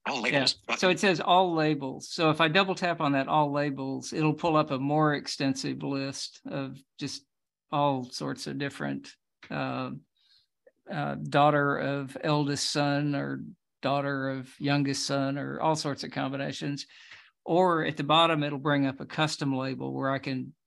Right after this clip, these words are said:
Speaker 2: type whatever, whatever I want in. Um, so that, that would be how you add, you, you create a relationship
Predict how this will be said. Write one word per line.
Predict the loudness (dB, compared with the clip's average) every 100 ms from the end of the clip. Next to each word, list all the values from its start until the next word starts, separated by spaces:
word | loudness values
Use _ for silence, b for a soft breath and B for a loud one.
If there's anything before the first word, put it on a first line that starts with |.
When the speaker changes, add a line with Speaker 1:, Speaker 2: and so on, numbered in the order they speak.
| _
Speaker 2:
type | 0 2 2
whatever, | -2 0 0 -2 -4 -6 -10 _ _ _ -10
whatever | -2 2 2 0 -2
I |
want | 0 -2 0
in. | -2 -2 -6 -8 _ _ _ _ _ _ _ _ -6
Um, | -2 0 0 -4 -12 _ -20 b b b _
so | -2 2 2 -2 2
that, | 4 4 0 2
that | 2
would | 2 0
be | 0
how | 2 0
you | 0 0
add, | 0 2 2 2
you, | 0 -2 -2
you | -2
create | 0 2 4
a | 2
relationship | 2 2 0 -2 -4 -2 -2